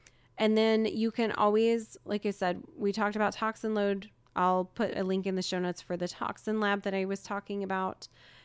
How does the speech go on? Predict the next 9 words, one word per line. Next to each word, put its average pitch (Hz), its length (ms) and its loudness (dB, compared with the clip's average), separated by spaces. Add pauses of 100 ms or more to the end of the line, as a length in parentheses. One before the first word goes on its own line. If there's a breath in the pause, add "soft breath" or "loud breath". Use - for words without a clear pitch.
(120 loud breath)
And 196 180 0
then 190 240 0
also 190 460 0
tracking 185 560 -4
with 180 160 -4
a 180 80 -2
C 190 220 -6
G 170 220 -2
M 277 440 -2